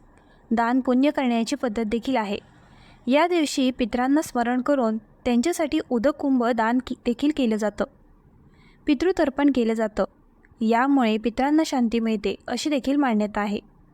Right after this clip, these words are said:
आजच्या व्हिडिओमध्ये आपण अक्षय तृतीयेच्या दिवशी पितरांच्या स्मरणार्थ आपल्याला एक दिवा लावायचा आहे, जेणेकरून आपले पितृ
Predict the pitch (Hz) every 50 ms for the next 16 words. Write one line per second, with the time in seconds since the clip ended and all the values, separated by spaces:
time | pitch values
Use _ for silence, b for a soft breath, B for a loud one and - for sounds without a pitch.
0 | - - - b b b b b b b b b 262 254 - - 339 359 359 339
1 | 302 302 302 294 302 285 294 285 285 277 277 247 233 233 - - 240 240 - -
2 | 339 349 339 294 254 285 277 262 - 277 254 262 254 247 - - 226 220 240 -
3 | 262 220 - 247 240 247 262 262 320 330 - 285 262 240 233 233 240 247 247 233
4 | - 220 202 202 - - 214 - 247 247 254 - - 254 269 294 269 240 233 226
5 | 240 247 240 220 208 208 202 - 202 196 202 208 220 - - b b b b b
6 | b b b b b b b b b 220 202 240 240 240 269 285 - 294 277 285
7 | 285 269 247 - - 240 247 - 269 254 - 285 262 233